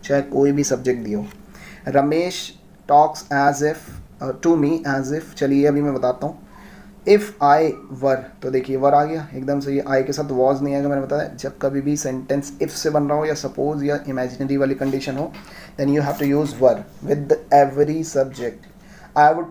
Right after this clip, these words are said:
fly in the sky, तो sentence सही। अच्छा, आगे भी देख लेना, would के साथ verb की first form का यूज़ किया जाएगा, तो ये सेंटेंस एकदम सही। Suppose if Radhika were your mother, देखिए Radhika के साथ वर आ गया तो सही है, your mother,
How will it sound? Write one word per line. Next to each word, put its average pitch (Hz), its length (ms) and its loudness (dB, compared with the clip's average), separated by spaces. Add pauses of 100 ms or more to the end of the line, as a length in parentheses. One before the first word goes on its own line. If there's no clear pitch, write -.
fly 143 160 4
in 139 120 -6
the 120 60 -6
sky, 107 260 -8
तो 131 140 -8
sentence 135 440 -10
सही। 107 160 -10 (420)
अच्छा, 147 260 2
आगे 156 220 6
भी 170 80 0
देख 165 160 0
लेना, 165 240 -2
would 160 180 0
के 165 100 -4
साथ 160 220 -2
verb 147 240 -2
की 160 80 -2
first 147 280 -8
form 143 180 0
का 147 80 -2
यूज़ 143 300 -4
किया 131 220 -2
जाएगा, 110 340 -6 (800)
तो - 180 -16
ये 131 60 2
सेंटेंस 139 440 -4
एकदम 123 220 -8
सही। - 200 -14 (540)
Suppose 202 500 8 (160)
if 196 240 0
Radhika 151 680 4
were 151 180 2
your 147 260 6
mother, 123 340 -4 (280)
देखिए 127 220 -2
Radhika 131 380 2
के 143 120 -4
साथ 139 200 -2
वर 131 160 2
आ 139 120 4
गया 143 160 -2
तो 139 180 -8
सही 123 320 -8
है, 131 120 -4 (460)
your 135 200 6
mother, 123 280 0